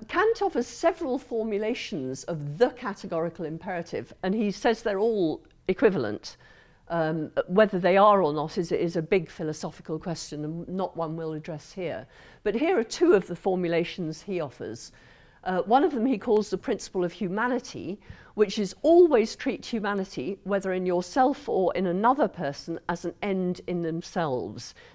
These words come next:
never solely as a means. Well, what does that mean? Um, what it means is that, um, I must always treat you as somebody who makes your own decisions about your own actions.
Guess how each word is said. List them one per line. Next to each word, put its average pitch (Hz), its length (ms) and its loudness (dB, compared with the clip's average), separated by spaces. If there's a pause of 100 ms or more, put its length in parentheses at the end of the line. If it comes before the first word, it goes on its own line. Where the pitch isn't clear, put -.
never 170 520 0
solely 165 720 -4
as 143 140 -6
a 143 60 -2
means. 135 840 -8 (400)
Well, 165 140 -2
what 190 160 -6
does 165 220 -12
that - 260 -8
mean? 131 320 -8 (540)
Um, 190 380 2 (180)
what 262 280 2
it - 120 0
means 226 420 0
is 143 240 0
that, - 320 -4 (160)
um, 170 580 4 (120)
I 220 160 8
must - 320 0
always 240 560 6
treat - 360 -4
you 165 200 -2
as 175 120 0
somebody 190 460 0
who 185 180 -2
makes 180 600 -2
your 185 220 6
own 247 220 6
decisions 160 600 -4
about 165 280 -4
your 160 220 0
own 160 200 -2
actions. 117 600 -8